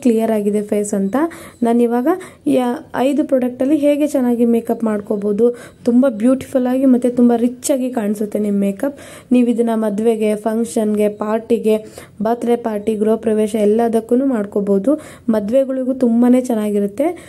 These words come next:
ನೋಡಿ ನಾನು ಇವಾಗ ಏನೂ apply ಮಾಡಿಲ್ಲ, Lip ಬಾಮ್ ಒಂದನ್ನು apply ಮಾಡಿದ್ದೀನಿ, ಅದನ್ನು ಕೂಡ ನಾನು ಇವಾಗ remove ಮಾಡ್ತೀನಿ. So ನಾನು ಹೇಗೆ makeup ಮಾಡ್ಕೋತೀನಿ ಅನ್ನೋದನ್ನ ನಿಮ್ಗೆ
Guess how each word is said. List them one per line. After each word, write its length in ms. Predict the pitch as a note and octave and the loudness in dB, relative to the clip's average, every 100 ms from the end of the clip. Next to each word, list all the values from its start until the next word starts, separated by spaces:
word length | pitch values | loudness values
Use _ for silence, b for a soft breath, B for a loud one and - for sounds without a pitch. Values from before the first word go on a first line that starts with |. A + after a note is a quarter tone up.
| B B A#3 | B B 2
ನೋಡಿ 200 | A#3+ D4 | 4 4
ನಾನು 140 | C4+ A3+ A3+ | 2 0 2
ಇವಾಗ 180 | A3+ G#3+ A3 | 0 2 4
ಏನೂ 80 | B3+ B3+ | 4 2
apply 200 | A#3 A3 G#3 | 0 0 2
ಮಾಡಿಲ್ಲ, 260 | G3+ A3+ D#4+ B B - | 0 0 -2 B B -2
Lip 200 | C4 B3+ | 0 0
ಬಾಮ್ 200 | B3+ B3 A#3+ | -2 0 0
ಒಂದನ್ನು 280 | A#3 A3+ A3+ | 0 0 -2
apply 200 | G#3 G#3+ G#3 | -2 -2 0
ಮಾಡಿದ್ದೀನಿ, 380 | G3+ G3+ G3+ C#4 F4 B B A#3 | 0 0 2 0 0 B B -6
ಅದನ್ನು 280 | G#3 C4 D4+ C#4+ | 0 2 2 0
ಕೂಡ 120 | A#3+ A#3+ | 0 0
ನಾನು 140 | A#3 A3+ | 0 -2
ಇವಾಗ 180 | A3 A#3 E4 D4 | -2 0 0 2
remove 240 | A#3+ A#3 A3 | 2 2 0
ಮಾಡ್ತೀನಿ. 400 | G3+ G3 G#3 A#3 E4 B B B | -2 -2 0 0 0 B B B
So 80 | D4+ D4 | 0 2
ನಾನು 160 | C4+ D#4+ F#4+ B - | 2 -2 -4 B 0
ಹೇಗೆ 260 | C#4 C#4 C#4+ | 0 2 0
makeup 300 | C4 B3 A#3+ A#3+ | 0 -4 -2 0
ಮಾಡ್ಕೋತೀನಿ 540 | A3+ A3 A3 A3 G#3 G#3 | -2 -4 -4 -2 -2 -2
ಅನ್ನೋದನ್ನ 380 | G3+ G#3 G#3 C#4 F4 B B B - | -2 -2 0 -2 -2 B B B 0
ನಿಮ್ಗೆ 280 | A#3+ B3+ | 4 4